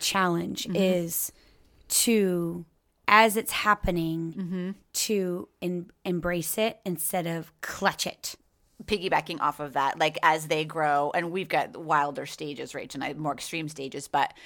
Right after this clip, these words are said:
Speaker 2: it's my challenge. I always think about my older ones too. And I think for me, a big challenge that I always think about is, like, preparing them for, like, 'cause my first three are men. So I'm always thinking, like,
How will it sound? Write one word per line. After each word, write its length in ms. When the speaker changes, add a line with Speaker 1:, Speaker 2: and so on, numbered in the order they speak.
Speaker 2:
it's 300
my 180
challenge. 400
I 240
always 280
think 160
about 180
my 140
older 320
ones 460
too. 320
And 140
I 60
think 240
for 180
me, 520
a 80
big 260
challenge 420
that 100
I 160
always 260
think 200
about 280
is, 180
like, 340
preparing 640
them 300
for, 460
like, 200
'cause 220
my 240
first 300
three 140
are 140
men. 400
So 160
I'm 180
always 300
thinking, 420
like, 420